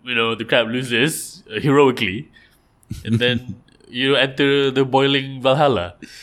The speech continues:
Speaker 2: Yeah.
Speaker 1: But with the fish, you know, give the same respect, and then you eat
Speaker 2: It
Speaker 1: the
Speaker 2: becomes
Speaker 1: fish.
Speaker 2: a prisoner of war.
Speaker 1: It bec-, if you eat it, it's not a prisoner of war anymore. You're sacrificing the,
Speaker 2: No.
Speaker 1: the,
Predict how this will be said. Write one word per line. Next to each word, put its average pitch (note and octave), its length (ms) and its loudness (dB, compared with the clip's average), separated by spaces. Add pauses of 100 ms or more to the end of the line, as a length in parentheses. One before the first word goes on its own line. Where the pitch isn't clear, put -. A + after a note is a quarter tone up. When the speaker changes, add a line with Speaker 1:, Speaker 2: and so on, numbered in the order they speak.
(260)
Speaker 2:
Yeah. D#2+ 300 -2 (180)
Speaker 1:
But A2 440 0
with A2 160 -6
the A2 100 -18
fish, D3+ 420 0
you A#2+ 160 -2
know, C#3 140 2
give C#3 240 -4
the C3+ 80 0
same C3+ 240 0
respect, G#2+ 480 -2 (1120)
and A#2 100 -12
then B2 120 -6
you B2 100 -8
eat G#2 80 2
Speaker 2:
It G#2 80 4
Speaker 1:
the A2 80 2
Speaker 2:
becomes A2 240 2
Speaker 1:
fish. A2 80 2
Speaker 2:
a - 20 -10
prisoner G#2 460 0
of F2 160 0
war. F2+ 440 0 (1600)
Speaker 1:
It C3+ 200 -2
bec-, C#3 300 -4
if D3+ 200 -2
you E3 180 2
eat G3 220 2
it, C3+ 260 4
it's B2 100 -6
not C#3+ 140 2
a C#3 40 -2
prisoner A2 260 -4
of G#2 100 -8
war A2 140 2
anymore. A#2 280 0
You're A2 80 -4
sacrificing A#2 720 -4
the, G2+ 180 0
Speaker 2:
No. G2+ 400 2
Speaker 1:
the, D#2+ 60 -12